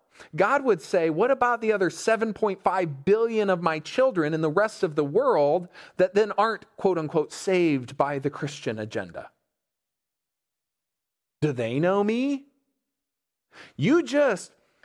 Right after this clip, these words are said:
took care of ninety-four percent, or I think it's ninety-six, or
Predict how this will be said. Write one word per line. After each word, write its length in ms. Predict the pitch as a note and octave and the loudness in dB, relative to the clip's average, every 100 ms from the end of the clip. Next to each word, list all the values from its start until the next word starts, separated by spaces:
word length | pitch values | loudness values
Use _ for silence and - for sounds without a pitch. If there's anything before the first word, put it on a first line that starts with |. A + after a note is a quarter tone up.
| - | -4
took 200 | A#3 A#3+ | -2 0
care 320 | - B3 A3+ | 0 2 2
of 400 | C#3 A#2 C#3 - _ _ | 2 2 0 -4 _ _
ninety-four 920 | D3+ F#3+ B3+ C4+ A#3+ G#3+ - A3+ A#3+ G#3 | 0 2 4 2 0 -2 0 2 4 2
percent, 720 | - D#3 - A#3 G#3 - - | -2 -6 -2 -2 -2 -6 -4
or 160 | D#3 C#3+ - | -2 -2 -2
I 100 | C#3 | -2
think 180 | C3+ F#3 | 0 -2
it's 100 | C#3 | 0
ninety-six, 680 | D#3 F3+ D#3 C#3+ G#3 D3+ - | 0 0 -2 -4 -2 -2 -2
or 280 | D3+ C#3+ C3+ | 0 0 -4